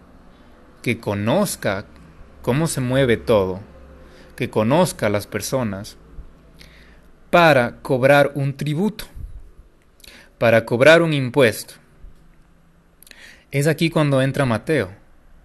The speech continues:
Él, por derecho, nacido en Israel,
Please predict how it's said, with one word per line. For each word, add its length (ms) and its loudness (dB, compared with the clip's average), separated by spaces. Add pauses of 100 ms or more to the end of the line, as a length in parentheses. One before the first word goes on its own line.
(2250)
Él, 180 0
por 180 4
derecho, 600 2 (580)
nacido 440 0
en 80 0
Israel, 580 0